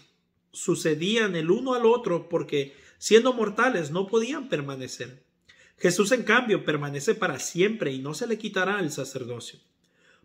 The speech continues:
Por eso es capaz de salvar de una vez a los que por su medio se acercan a Dios.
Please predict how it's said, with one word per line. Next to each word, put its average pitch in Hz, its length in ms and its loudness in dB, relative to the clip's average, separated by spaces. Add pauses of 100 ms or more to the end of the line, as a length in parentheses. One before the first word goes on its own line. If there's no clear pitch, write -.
(280)
Por 131 260 4
eso 190 340 4
es 180 140 0
capaz 175 480 0
de 170 80 -2
salvar 147 600 0
de 151 120 2
una 202 260 -2
vez 208 280 0
a 156 40 -4
los 139 180 -4
que 139 120 -2
por 202 280 0
su 226 140 -6
medio 208 320 0
se 135 140 -6
acercan 143 380 -6
a 131 80 -6
Dios. 127 360 -8